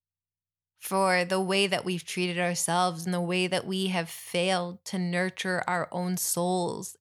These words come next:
and our own beings. So after I had,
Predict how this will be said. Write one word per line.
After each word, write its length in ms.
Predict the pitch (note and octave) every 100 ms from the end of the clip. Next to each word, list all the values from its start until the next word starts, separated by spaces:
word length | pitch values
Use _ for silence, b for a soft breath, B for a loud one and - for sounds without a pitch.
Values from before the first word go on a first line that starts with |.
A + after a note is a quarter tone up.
| -
and 160 | E3+
our 280 | F3+ F3+ - -
own 600 | F#3 G3 F#3+ F3+ E3 D#3+ F3
beings. 960 | G3+ A3+ F3+ - C#3 F#3+ F3+ - - _ _ _ _ _ _ _ _ _ _ _ _ _ _
So 180 | - G3 -
after 440 | G3 G#3 - G#3+
I 100 | G3+
had, 760 | F#3+ F#3 F#3+ F#3+ G3 F3 F3+